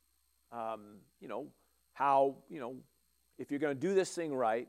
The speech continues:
well, well, how do you do it? Well, here it tells you not only what to do, it tells you what not to do, okay? It says, "Not according," uh, "not with eye service." And that just means not in pretense.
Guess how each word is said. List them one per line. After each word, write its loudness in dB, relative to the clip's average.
well, -8
well, -2
how 4
do 0
you -2
do 0
it? -6
Well, 4
here 6
it 2
tells 6
you -2
not 2
only -2
what 0
to -14
do, -6
it -6
tells -2
you -4
what 0
not -4
to -14
do, -14
okay? -2
It -6
says, 4
"Not 4
according," 2
uh, 0
"not 4
with 0
eye 6
service." -2
And -6
that -2
just -4
means -2
not 6
in 2
pretense. -2